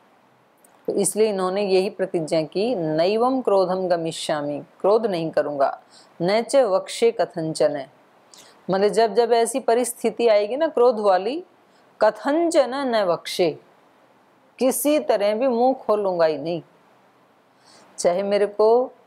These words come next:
जाड़ दबानी पड़े, दांत दबाने पड़े, मुंह में कोई रुमाल लेके दबाना पड़े, मुंह नहीं खोलूँगा। <laughs> फिर अलग-अलग तरीके हैं साधना करने के। हम्म। तो बोलेंगे नहीं तो गड़बड़ नहीं होगी ना,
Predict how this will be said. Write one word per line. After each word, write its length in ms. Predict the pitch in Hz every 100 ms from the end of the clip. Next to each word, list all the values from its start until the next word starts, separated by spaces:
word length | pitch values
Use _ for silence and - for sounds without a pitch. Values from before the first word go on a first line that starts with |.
| _ _ _ _ -
जाड़ 380 | 160 190 196 220
दबानी 480 | 196 202 190 196 208
पड़े, 340 | 196 175 196
दांत 380 | 220 175 190 220 175
दबाने 460 | 185 180 185 190
पड़े, 420 | 180 170 175 220 - _ _ _ _ _ _ 170
मुंह 260 | 180 190
में 160 | 214 214
कोई 280 | 208 214 202
रुमाल 460 | 185 190 202 226
लेके 340 | 214 208 208 220
दबाना 480 | 180 170 185 208
पड़े, 460 | 202 170 170 233 254 _ _ -
मुंह 400 | 151 151 156 175 277
नहीं 160 | 185
खोलूँगा। 580 | 165 - 180 175 147 151 - - 202
<laughs> 40 | - _ _ _ _ _ - - _ _ _ -
फिर 140 | 170 - -
अलग-अलग 600 | 196 220 226 233 208 - _ _
तरीके 340 | 190 196 190 202
हैं 240 | 165 196
साधना 480 | 214 196 185 175 170
करने 380 | 151 151 156 151
के। 160 | 147 151 _ _ _ _ _ _ -
हम्म। 140 | 180 127 _ _ _ _ _ _ _ _ _ _ _ 165
तो 40 |
बोलेंगे 520 | 156 220 247 247 254
नहीं 180 | 233 185
तो 100 | 196
गड़बड़ 340 | 202 196 214
नहीं 220 | 185 170 180
होगी 220 | 151 208
ना, 160 | 254